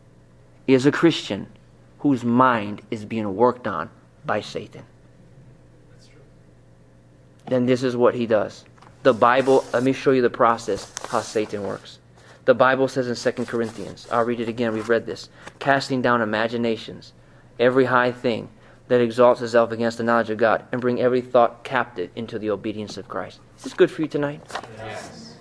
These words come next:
Speaker 1: Number one, this is how Satan begins. You take an innocent Christian, been in youth group their whole life. You know these Christians. How many have met a Christian, they're in youth group with you, and now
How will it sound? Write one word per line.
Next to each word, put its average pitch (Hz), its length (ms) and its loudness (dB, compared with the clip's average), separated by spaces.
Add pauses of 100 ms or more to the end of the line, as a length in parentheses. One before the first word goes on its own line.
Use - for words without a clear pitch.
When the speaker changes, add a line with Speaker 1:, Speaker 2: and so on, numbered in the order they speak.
(760)
Speaker 1:
Number 135 260 4
one, 123 380 2 (320)
this 135 160 2
is 127 100 -4
how 120 240 2
Satan 120 460 -4
begins. 107 580 -12 (240)
You 151 80 -8
take - 220 -10
an 110 80 -4
innocent 190 460 0
Christian, 143 340 -14 (800)
been 202 160 2
in 208 100 4
youth 208 160 -2
group 202 160 -8
their 180 100 -2
whole 165 140 -2
life. 131 400 -12 (1400)
You 160 120 -4
know 220 100 2
these 220 160 0
Christians. 214 300 -10
How 170 100 -6
many 233 240 -8
have 156 240 -6
met 147 260 -4
a 131 60 -8
Christian, - 380 -10
they're 131 180 -2
in 135 140 -2
youth 151 160 -4
group 127 180 -8
with 117 160 -14
you, 104 140 -12 (340)
and 117 140 -6
now 143 420 4